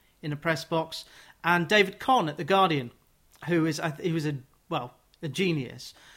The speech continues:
The Football Library exists. In fact, you have been interview number one hundred and ninety-eight. It has been a delight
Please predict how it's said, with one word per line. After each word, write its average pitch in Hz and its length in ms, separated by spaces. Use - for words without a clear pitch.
The 175 60
Football 240 320
Library 196 440
exists. 185 480
In 175 120
fact, 202 320
you 220 160
have 202 160
been 190 320
interview 226 460
number 196 300
one 208 420
hundred 175 640
and 170 260
ninety-eight. 196 1120
It 170 100
has 165 140
been 170 160
a 160 60
delight 165 600